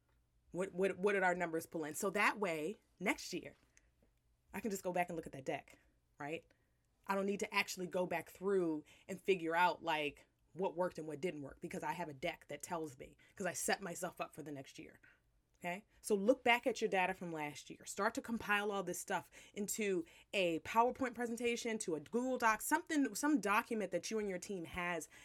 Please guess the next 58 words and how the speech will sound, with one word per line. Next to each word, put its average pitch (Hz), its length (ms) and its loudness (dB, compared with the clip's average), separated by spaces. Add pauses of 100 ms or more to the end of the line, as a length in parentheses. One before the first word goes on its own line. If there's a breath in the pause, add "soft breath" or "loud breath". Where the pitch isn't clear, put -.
(140 loud breath)
access 214 460 2
to. - 140 -6 (320 loud breath)
So 214 140 2
that 185 200 4
way, 190 80 6
when 190 180 -2
you're 180 120 0
thinking 262 420 0
about 190 240 -2
your 180 80 -2
campaigns, 196 480 -4
you 185 80 -6
can 180 140 -6
go 180 160 2
back 190 240 2
and 180 100 -8
say, 170 140 -4
like, 147 140 -8
"Hey, 240 300 -4 (540 soft breath)
these 285 240 6
are 285 40 2
the 262 100 2
audiences 226 460 2
that 202 160 2
worked. 196 280 0
These 240 220 0
are 247 40 4
the 220 80 0
top 202 240 0
channels 202 340 -2
that 185 180 -2
worked. 180 340 0 (260 loud breath)
This 220 160 6
is 240 120 2
where, 220 200 2
this 208 200 2
is 226 80 -6
how 226 100 4
we're 208 80 -2
gonna 208 200 -2
allocate 196 420 0
budget 180 240 -2
this 175 180 -6
year 185 100 0
because 180 260 -4
we 185 100 -4
know 185 180 0
that 170 100 2
Instagram 180 680 -2 (240 loud breath)
and 180 80 -4
Instagram 175 440 -2
ads 165 280 -4
worked 165 180 -4
really, 170 200 -2
really 165 220 0
well 156 340 2
versus 165 340 -4
TikTok. 160 580 0